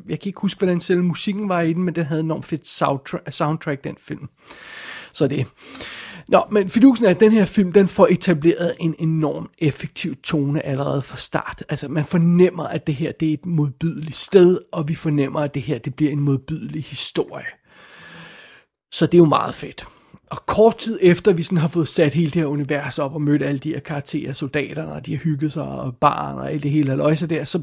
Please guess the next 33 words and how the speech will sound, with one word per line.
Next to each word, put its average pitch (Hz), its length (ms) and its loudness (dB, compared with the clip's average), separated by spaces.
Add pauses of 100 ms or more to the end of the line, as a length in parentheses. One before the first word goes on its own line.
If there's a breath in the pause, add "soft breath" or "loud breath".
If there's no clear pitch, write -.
(100)
så 175 140 0
begynder 165 400 4
vi, 151 120 -6
øh, 151 180 -10 (180)
altså, - 240 -6
så - 120 -8
begynder 151 220 -2
det 143 180 -4
blodige 160 800 6
og 131 120 -4
det 127 260 -2
voldelige 147 540 2
at 135 80 -4
melde 143 260 -2
sig - 220 -8
i - 20 -8
fi-, - 300 -12
i 151 240 -4
filmen 139 320 -4
her, 131 260 -6 (260 loud breath)
og 147 120 -4
i 131 40 -2
historien. 131 640 -8 (840 loud breath)
Og 160 120 -4
når 147 60 -2
jeg 185 140 4
siger 202 160 8
blodig 196 440 10
og 151 140 6
voldelig, 165 380 8
så 202 100 0
mener 170 240 6
jeg 151 220 6